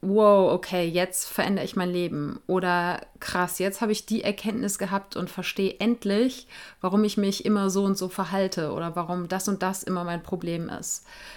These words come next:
Wenn es so einen Aha-Moment gibt und wenn es ein, ja, eine radikale Veränderung gibt oder ein radikales Umdenken gibt, dass Menschen dann dazu neigen zu sagen, wow, okay, jetzt habe ich es endlich verstanden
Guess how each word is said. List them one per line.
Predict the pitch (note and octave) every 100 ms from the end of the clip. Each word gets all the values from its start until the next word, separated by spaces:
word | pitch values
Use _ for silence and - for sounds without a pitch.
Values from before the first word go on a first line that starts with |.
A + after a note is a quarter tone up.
| -
Wenn | -
es | F3+
so | G3
einen | F#3
Aha-Moment | - F3+ G#3 G#3 G3 F#3 F#3 -
gibt | F#3 F#3 - -
und | F3+ F3 F3
wenn | F3+ F3+
es | F3+ - -
ein, | F3+ F3 F3 F3 - - - - _ -
ja, | G#3+
eine | G3+ F#3+ F3
radikale | F3+ G#3 G3+ F#3+ F#3+
Veränderung | F#3+ G3+ - A3+ A3 G3 F#3 F#3 F#3
gibt | - F#3+ G3 -
oder | F#3
ein | F#3 E3+
radikales | E3+ F#3+ - F#3+ F#3
Umdenken | - G#3+ A#3 G3+ F3+ F3 F#3
gibt, | F#3 F3+ - - - - -
dass | G3+ G3+ -
Menschen | G3+ A#3 B3 B3
dann | G3+ G#3+
dazu | G#3+ - G3
neigen | F#3 F3+ G3 A3+ G#3+
zu | -
sagen, | F#3+ F#3 F#3+ F#3 - _ _ _ _ -
wow, | G3 A3+ G#3+ -
okay, | - G3+
jetzt | G3+
habe | D4
ich | D4+
es |
endlich | C#4 C#4+
verstanden | B3 - B3+ C#4+ A#3 B3+ D#4